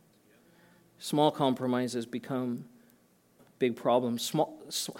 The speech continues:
<laughs> small. Saul didn't crumble overnight. This was at the end of a string of compromise.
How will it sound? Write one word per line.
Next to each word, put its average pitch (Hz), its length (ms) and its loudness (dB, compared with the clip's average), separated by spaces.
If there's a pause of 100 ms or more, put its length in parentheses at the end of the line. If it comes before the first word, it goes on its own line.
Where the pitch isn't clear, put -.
<laughs> - 200 -10
small. - 340 -8 (240)
Saul - 460 6 (1500)
didn't 151 220 4
crumble 131 360 2
overnight. 113 460 -2 (2500)
This 165 180 6
was 151 200 6
at 139 120 6
the 131 160 -2
end 143 280 4
of 123 80 0
a 127 40 -4
string 135 640 0 (340)
of - 440 -6 (160)
compromise. 117 1080 -6